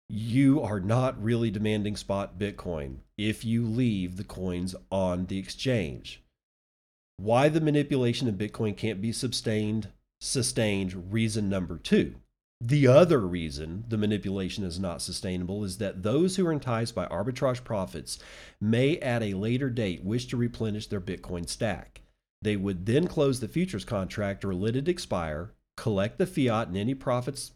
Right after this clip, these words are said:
or loss, and use the fiat to buy back their Bitcoin on the spot market, which then pushes the price back up. That component of the dip caused by the manipulator becomes noise over the time period the futures contract was held. So in summary,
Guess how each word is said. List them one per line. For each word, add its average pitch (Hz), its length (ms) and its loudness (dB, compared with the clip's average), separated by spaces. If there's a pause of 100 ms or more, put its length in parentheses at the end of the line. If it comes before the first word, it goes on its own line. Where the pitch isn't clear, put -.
or 113 200 -2
loss, 110 580 0
and 113 300 2
use 131 340 4
the 156 100 -4
fiat 104 420 -2
to 95 80 -6
buy 98 260 0
back 107 240 -2
their 98 100 -2
Bitcoin 104 480 -4
on 104 80 -2
the 107 80 -4
spot 135 320 0
market, 87 440 -4 (360)
which 101 240 -4
then 123 300 2
pushes 131 380 0
the 101 100 -6
price 101 400 -2
back 98 520 -4
up. 127 360 0 (400)
That 113 300 0
component 143 500 2
of 104 120 -2
the 98 80 -4
dip 110 380 0
caused 113 480 0
by 107 160 2
the 95 80 0
manipulator 95 720 -2
becomes 92 480 -4
noise 98 560 0
over 110 240 -4
the 95 140 -6
time 131 340 -2
period 92 560 -4 (240)
the 101 100 -2
futures 110 480 -2
contract 92 580 -4
was 104 180 -4
held. 110 400 4
So 104 240 -2
in 92 100 -2
summary, 113 640 2